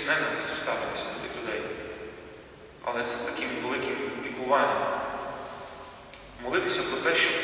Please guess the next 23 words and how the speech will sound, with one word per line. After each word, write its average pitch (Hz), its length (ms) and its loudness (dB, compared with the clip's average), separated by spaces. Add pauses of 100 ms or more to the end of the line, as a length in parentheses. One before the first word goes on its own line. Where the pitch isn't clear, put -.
(800)
щоб - 160 -6
Росія 151 320 4
навернулася 135 560 2
до 127 60 2
Господа, - 400 0 (480)
щоб - 120 -4
вона - 160 -6
покинула 147 380 0
зло. 190 220 2 (1600)
Про - 140 -10
це 135 140 0
Марія 123 220 -2
говорить 120 280 -4
Фатіма. - 320 -4 (560)
Ну, 120 80 -6
діти 120 240 -4
не 123 100 0
розуміли, 120 380 0
про 117 120 0
що - 100 4
вона - 260 2
говорить. - 300 -2 (680)
Вони 123 100 -8